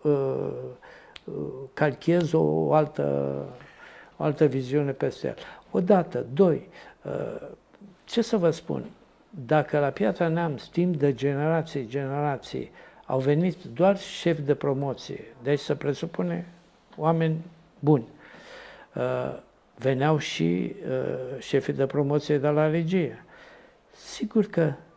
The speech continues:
laboratorul ăsta, totuși, uh, s-a, s-a articulat și a devenit, a devenit o obișnuință.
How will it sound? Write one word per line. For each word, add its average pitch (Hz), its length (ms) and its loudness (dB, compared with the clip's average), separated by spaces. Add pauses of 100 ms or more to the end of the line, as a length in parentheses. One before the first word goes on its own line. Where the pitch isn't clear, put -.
(360)
laboratorul 151 920 6
ăsta, 131 520 0
totuși, - 800 -6 (800)
uh, - 100 -4 (300)
s-a, 165 640 2 (560)
s-a - 240 2
articulat 165 800 2 (800)
și - 140 -6
a 143 60 0
devenit, 139 480 0 (420)
a - 140 -8
devenit 180 400 4
o 185 60 6
obișnuință. 160 920 2